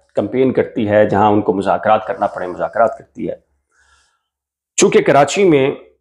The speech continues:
شہری سندھ میں مائنس الطاف حسین فارمولا تھا، اور اس ڈیزائن کے تحت تین حصے، یعنی کہ ایک تو الطاف حسین صاحب کے ساتھ جو لوگ تھے، وہ تو الیکشن میں لڑنے کے اہل ہی نہیں تھے، تو باقی بچ جاتی ہے اس وقت کی باقی ماندہ ایم کیو ایم، ڈاکٹر فاروق ستار پی آئی بی،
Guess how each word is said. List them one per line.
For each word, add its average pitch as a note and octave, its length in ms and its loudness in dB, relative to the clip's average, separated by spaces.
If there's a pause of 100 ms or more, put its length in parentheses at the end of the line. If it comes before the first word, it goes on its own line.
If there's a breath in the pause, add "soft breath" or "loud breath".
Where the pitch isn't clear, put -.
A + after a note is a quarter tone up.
(240)
شہری C#3 300 2
سندھ F3 300 2
میں A#2+ 240 4 (440)
مائنس A2+ 380 2
الطاف A#2+ 320 2
حسین D3+ 220 2
فارمولا D3+ 400 4
تھا، D#3 100 -2
اور D#3 120 4
اس - 180 -6
ڈیزائن B2+ 340 2
کے D3+ 120 2
تحت A#2+ 500 0 (460)
تین D#3+ 200 4
حصے، G2+ 280 2
یعنی G2 200 4
کہ G#2 80 -2
ایک G2+ 160 -2
تو A#2 80 4
الطاف C#3 300 2
حسین C3+ 240 2
صاحب B2+ 220 0
کے - 60 -10
ساتھ A2+ 180 0
جو A2 100 2
لوگ A2 160 4
تھے، A2 220 0 (180)
وہ G#2+ 200 0
تو C3 120 0
الیکشن G2+ 420 0
میں F2 220 -4 (560)
لڑنے G2 260 2
کے - 100 0
اہل C3 240 4
ہی D3+ 100 4
نہیں C#3+ 140 4
تھے، C3 160 2
تو A2+ 140 -2
باقی G2 260 -2
بچ G#2 140 -2
جاتی G#2 340 -2
ہے G#2 60 0
اس G2+ 220 -4
وقت - 160 -8
کی G#2+ 120 0
باقی F2+ 300 -2
ماندہ F2+ 320 0
ایم E3 380 0
کیو D3 120 2
ایم، C#3 100 2
ڈاکٹر A2+ 220 -2
فاروق G2+ 260 -2
ستار G#2 260 -2
پی E3 220 0
آئی D#3 120 4
بی، C3+ 100 0